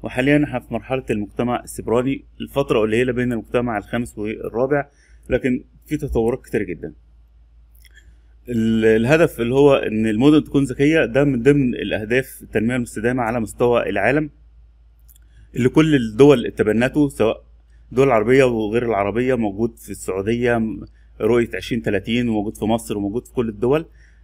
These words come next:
إن احنا عايزين المدن بتاعتنا تكون ذكية. والهدف ده مرتبط بباقي الأهداف، هو مش هدف منفصل، لأ، مرتبط بتوفير المية والكهرباء وكل حاجة، وجودة الحياة. فهي تعريف ال-،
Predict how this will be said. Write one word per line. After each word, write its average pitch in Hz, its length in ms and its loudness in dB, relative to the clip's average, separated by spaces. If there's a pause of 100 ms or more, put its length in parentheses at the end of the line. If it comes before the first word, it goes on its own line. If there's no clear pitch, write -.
إن 110 100 0
احنا 117 140 -2
عايزين 117 240 -2
المدن 127 320 -2
بتاعتنا 131 460 -2
تكون 123 500 -6
ذكية. 104 400 -8 (460)
والهدف 139 480 0
ده 165 140 4
مرتبط 160 400 0
بباقي 127 380 2
الأهداف، 110 540 -2
هو 104 160 -2
مش 110 220 -8
هدف 135 240 -2
منفصل، 139 420 -4
لأ، - 140 -2
مرتبط 117 460 -4 (500)
بتوفير 110 480 -6
المية 120 480 -4
والكهرباء 120 580 -2
وكل 113 240 -6
حاجة، - 180 -18 (1300)
وجودة 113 280 -4 (100)
الحياة. - 240 -12 (420)
فهي 127 640 2 (120)
تعريف 131 400 -4
ال-، 113 420 -12